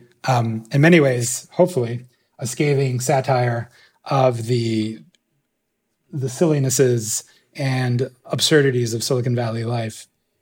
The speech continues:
including, you know, the depredations of some of its largest tech companies, right? Um, and that that was really the focus of the book, and trying to explain this area of advertising and tech and data and privacy, which I think is, should, it,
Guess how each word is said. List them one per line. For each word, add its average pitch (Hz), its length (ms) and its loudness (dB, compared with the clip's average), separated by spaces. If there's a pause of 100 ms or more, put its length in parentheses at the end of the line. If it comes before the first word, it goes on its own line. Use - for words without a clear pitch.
including, 147 720 2
you 131 120 -6
know, 110 120 -8
the 127 100 -2
depredations 123 600 0
of 120 180 -2
some - 260 -4
of 120 80 -2
its 117 180 -4
largest 120 300 -4
tech - 140 -6
companies, 110 540 -10 (160)
right? 113 160 -12 (500)
Um, 107 580 -6 (360)
and 117 300 -8
that 113 180 -10
that 135 200 -2
was 120 160 -6
really 113 160 -4
the 110 80 -12
focus 110 300 -10
of 110 40 -12
the 104 60 -14
book, 113 140 -6
and 139 80 0
trying 160 220 2
to 139 40 0
explain 170 420 0
this 123 140 -4
area 123 560 0 (240)
of 123 80 -6
advertising 123 640 0
and 113 340 -6
tech 123 240 0
and 113 140 -2
data 120 160 -2
and 117 80 -4
privacy, 160 340 2
which 127 140 4
I 127 80 2
think 165 380 2 (340)
is, 127 380 -4
should, - 360 -2
it, - 260 -10